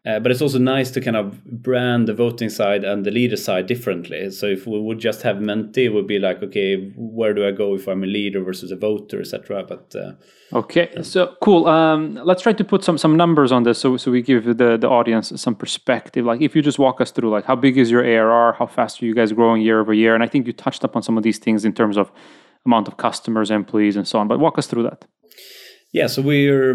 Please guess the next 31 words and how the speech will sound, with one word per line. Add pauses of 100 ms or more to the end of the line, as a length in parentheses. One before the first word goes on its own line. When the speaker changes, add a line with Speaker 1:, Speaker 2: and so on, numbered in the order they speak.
Speaker 1:
uh,
north
of
two
hundred
employees,
uh, (100)
right
now. (120)
Uh,
we're
around
thirty
million
dollar
A
R
R. (1000)
And
we've
been
growing,
like,
if,
if
we
look
at
cager
the
last